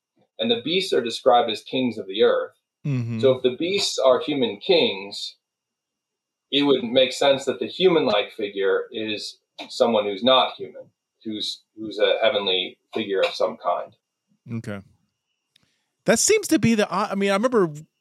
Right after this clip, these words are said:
Speaker 2: wrestling with you with this at, at Aberdeen fifteen plus years ago. Um, and it just seemed like a cl-, like, it, it just seemed so clear to me, and maybe I'm biased, maybe, you know, you convinced me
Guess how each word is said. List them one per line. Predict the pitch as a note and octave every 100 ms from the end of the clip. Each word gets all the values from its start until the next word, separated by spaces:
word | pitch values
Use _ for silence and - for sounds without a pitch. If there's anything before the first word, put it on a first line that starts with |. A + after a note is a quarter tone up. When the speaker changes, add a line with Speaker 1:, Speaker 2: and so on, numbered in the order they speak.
| _ -
Speaker 2:
wrestling | D#3+ F#3+ F#3+ D3+ C3
with | B2+ D3 -
you | B2+ F#3+ C#3+
with | C3
this | C3 C3+ C3+
at, | B2+
at | B2 B2
Aberdeen | C3+ E3 B2+ A#2 A2+ G#2 _ _ _ _
fifteen | - - C3
plus | A#2 A#2
years | A#2 C#3
ago. | B2+ G#2+ A2 - _ _ _ _ _
Um, | C#3+ B2+ A2+ G#2+ F#2+ - _
and | D3+
it | D#3+
just | G3+ -
seemed | G3+
like | F3+ D#3
a | D#3+ C3+
cl-, | F#3 F3+
like, | D#3 C3 - E3 _ _ C#4 A#3+
it, | F3+ -
it | F#3+
just | E3 G3+
seemed | G3+ D#3+
so | - D#3
clear | B2+ E3
to | G#3
me, | C3+ C3
and |
maybe | C#3+ D3
I'm | B2+ A#2
biased, | A#2+ D#3 B2 B2+
maybe, | B2+ B2+ B2+ B2 A2+ _ _
you | C#3+ B2+
know, | A2 A2 A2
you | A#2+
convinced | A#2+ B2 C3 -
me | B2